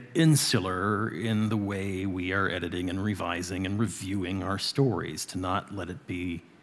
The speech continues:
just within the walls of our own self. The challenge is to stay engaged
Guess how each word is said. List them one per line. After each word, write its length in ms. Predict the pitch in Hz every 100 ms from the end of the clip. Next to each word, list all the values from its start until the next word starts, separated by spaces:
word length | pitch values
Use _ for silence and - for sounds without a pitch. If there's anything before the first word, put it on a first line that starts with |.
| - - -
just 300 | - 101 -
within 440 | 98 98 104 92 90
the 80 |
walls 800 | 104 98 98 98 92 90 90 85
of 180 | - 90
our 320 | 92 90 87 -
own 540 | 101 90 87 85 85 - -
self. 840 | - - - 127 78 - - - - - - - - - - - - - - -
The 80 |
challenge 580 | - - 143 139 123 113
is 180 | 113 101
to 100 | 117
stay 340 | - - 117 104
engaged 800 | 92 113 143 123 117 110 -